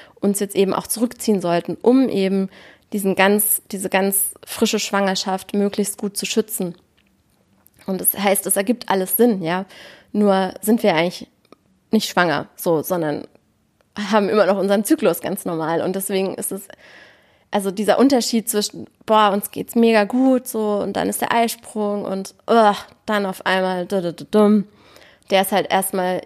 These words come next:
jeden Monat so, ach Gott, ja, mm, muss das jetzt schon wieder sein, muss ich das jetzt schon wieder verkraften? Und es ergibt halt, je nachdem, wenn wir nicht wissen, was dahinter steckt, dann ergibt es halt überhaupt keinen Sinn und nervt so hauptsächlich. Mhm. Ja, und das Progesteron wird eben dadurch gebildet, dass das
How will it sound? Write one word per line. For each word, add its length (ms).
jeden 200
Monat 280
so, 200
ach 320
Gott, 300
ja, 220
mm, 120
muss 200
das 120
jetzt 200
schon 140
wieder 220
sein, 300
muss 140
ich 80
das 140
jetzt 160
schon 140
wieder 140
verkraften? 580
Und 160
es 100
ergibt 360
halt, 180
je 100
nachdem, 400
wenn 140
wir 60
nicht 200
wissen, 240
was 140
dahinter 380
steckt, 320
dann 100
ergibt 240
es 100
halt 160
überhaupt 220
keinen 180
Sinn 280
und 280
nervt 480
so 400
hauptsächlich. 760
Mhm. 460
Ja, 120
und 40
das 100
Progesteron 560
wird 140
eben 200
dadurch 300
gebildet, 360
dass 160
das 340